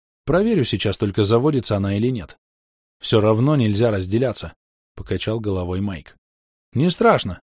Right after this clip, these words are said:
излишне беспечно отмахнулся я. «Никто не знает, что я остался. А у меня с собой ружье с полусотней патронов,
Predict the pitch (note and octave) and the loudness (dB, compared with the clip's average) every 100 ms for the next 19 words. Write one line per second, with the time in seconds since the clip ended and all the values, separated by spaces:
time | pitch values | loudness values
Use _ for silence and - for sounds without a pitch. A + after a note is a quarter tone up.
0 | _ _ - G#2 G2+ G#2+ G#2+ G2+ G2+ C#3+ | _ _ -6 -2 0 0 2 0 0 0
1 | C#3 A#2 F#2+ F#2 - F#2+ F2+ G#2+ A2 D#2+ | 0 -2 -4 -6 -6 -6 -6 -6 -8 -10
2 | - _ _ _ _ - A#2+ D#3+ - G#3 | -18 _ _ _ _ -2 0 2 4 4
3 | D3+ B2+ C#3+ A#2 - A2+ A#2+ C3+ C#3+ G#2 | 4 4 2 2 2 2 2 2 -2 -4
4 | - - _ _ _ - A2 C#3+ F3+ G#3+ | -6 -10 _ _ _ 0 4 4 4 4
5 | - C#3+ C3+ C#3 C#3 G3 G#3 - A#2 A2+ | 4 6 8 8 6 2 0 0 -2 0
6 | A#2 G#2+ G2+ A#2+ A#2+ G#2 E2 | 0 0 0 -2 -2 -6 -8